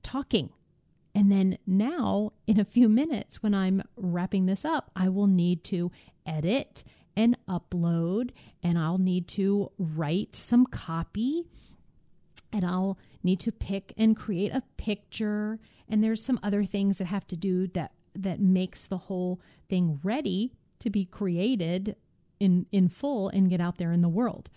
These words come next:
Well, all of those actions that I'm taking of not thinking about it, but actually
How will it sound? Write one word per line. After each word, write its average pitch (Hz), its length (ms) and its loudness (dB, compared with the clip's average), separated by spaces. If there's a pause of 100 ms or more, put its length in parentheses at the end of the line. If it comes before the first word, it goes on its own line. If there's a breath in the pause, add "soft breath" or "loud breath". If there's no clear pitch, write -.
(280 soft breath)
Well, 208 240 -4
all 254 220 -2
of 202 220 -4
those 320 460 0
actions 190 640 0
that 196 120 -4
I'm 180 160 2
taking 196 540 -2 (380 soft breath)
of 180 100 0
not 180 280 0 (460)
thinking 320 340 0
about 160 340 0
it, 190 180 -4
but 202 120 -6
actually 185 600 -4